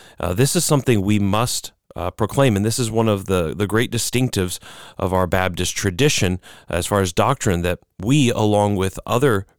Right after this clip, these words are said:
uh, Christians like the Reformed and the Presbyterians,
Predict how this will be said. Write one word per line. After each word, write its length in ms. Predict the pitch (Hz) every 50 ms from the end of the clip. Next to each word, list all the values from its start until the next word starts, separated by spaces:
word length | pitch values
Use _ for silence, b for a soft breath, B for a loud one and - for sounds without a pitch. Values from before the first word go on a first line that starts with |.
| _ -
uh, 300 | - 104 90 85 85 82 - _
Christians 460 | - - 123 - - 127 120 117 104
like 220 | 98 85 82 - -
the 140 | - 90 80
Reformed 640 | 85 85 80 - - 110 110 107 113 123 127 110
and 140 | 98 85 85
the 60 | 78
Presbyterians, 1040 | - - 101 95 87 87 90 85 - - 120 123 135 139 123 98 95 110 123 - -